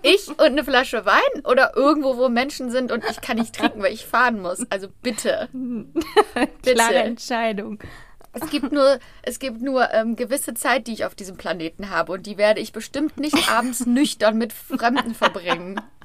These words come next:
Speaker 1: <laughs> Das geht zu weit.
Speaker 2: Ja, Zeiten
Speaker 1: Äh.
Speaker 2: haben sich geändert.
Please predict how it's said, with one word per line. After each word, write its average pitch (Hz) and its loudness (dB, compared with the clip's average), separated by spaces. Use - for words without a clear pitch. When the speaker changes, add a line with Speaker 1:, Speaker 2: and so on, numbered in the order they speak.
Speaker 1:
<laughs> 226 -4
Das 277 0
geht 240 -4
zu 240 -4
weit. 226 4
Speaker 2:
Ja, 302 4
Zeiten 277 2
Speaker 1:
Äh. 254 2
Speaker 2:
haben 233 -2
sich 240 -10
geändert. 208 -2